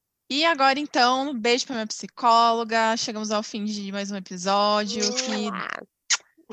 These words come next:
Speaker 1: dá o que falar. Nossa, eu amei falar sobre isso. Eu, eu ficaria até amanhã falando sobre isso. Juro pra você, assim.
Speaker 2: Eu também, eu amei. E eu fico assim, tipo, "Meu Deus, será que as pessoas tão entendendo o que eu tô falando? Meu Deus",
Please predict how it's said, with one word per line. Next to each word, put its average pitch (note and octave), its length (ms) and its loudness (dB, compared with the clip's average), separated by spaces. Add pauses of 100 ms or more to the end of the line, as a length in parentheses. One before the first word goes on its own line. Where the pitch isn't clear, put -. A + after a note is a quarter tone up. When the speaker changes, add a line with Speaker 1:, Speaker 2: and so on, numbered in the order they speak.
Speaker 1:
dá G#3+ 200 6
o C4+ 60 -4
que B3 120 -10
falar. G#3+ 680 0
Nossa, A3+ 260 0
eu C4+ 60 -2
amei C#4 280 2
falar D#4 240 2
sobre C4 240 -2
isso. - 160 -4
Eu, A#3 140 0
eu B3 220 0
ficaria C4+ 380 2
até D4 120 0
amanhã D#4+ 280 0
falando D4 260 -6
sobre C4 280 -4
isso. G3 240 -8 (160)
Juro G#3+ 240 -8
pra C#4 140 -4
você, D4 260 -6
assim. G3 380 -8
Speaker 2:
Eu F#3+ 120 -2
também, F#3+ 600 -2
eu F#3 100 0
amei. G3 720 -2
E G3+ 160 -6
eu G3 140 -2 (120)
fico G#3+ 200 -8
assim, G#3 340 -6
tipo, - 220 -18
"Meu G3+ 140 -4
Deus, F#3 200 -6
será G#3+ 140 -8
que - 40 -10
as - 60 -18
pessoas G#3+ 260 -8
tão F#3+ 120 -8
entendendo F3+ 340 -8
o F3+ 40 -12
que - 60 -20
eu F#3 60 -16
tô G3 100 -16
falando? F3+ 400 -4
Meu F#3 100 -8
Deus", - 140 -10